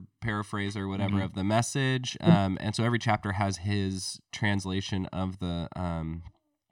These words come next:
Speaker 1: of that psalm out in front of the
Speaker 3: Mm-hmm.
Speaker 1: chapter, um, kinda gives you the, the sense of what he, what he means,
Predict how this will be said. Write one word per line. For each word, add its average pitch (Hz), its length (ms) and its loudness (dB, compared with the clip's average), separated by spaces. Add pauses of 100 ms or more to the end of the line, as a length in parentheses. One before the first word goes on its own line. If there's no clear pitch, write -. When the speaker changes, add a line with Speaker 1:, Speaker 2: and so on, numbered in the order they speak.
(300)
Speaker 1:
of 101 160 2
that 95 200 2
psalm 95 520 0 (380)
out 101 160 2
in 98 60 2
front 175 200 10
of 180 60 10
the - 60 8
Speaker 3:
Mm-hmm. - 60 6
Speaker 1:
chapter, 85 600 -4 (400)
um, 90 560 0 (120)
kinda 92 200 -2
gives 90 260 -6
you 90 80 -4
the, 85 180 -6 (140)
the 98 140 -4
sense 92 360 -4
of 90 140 -8
what 90 180 -6
he, 87 420 -4 (1300)
what 170 140 2
he 170 40 6
means, 139 480 4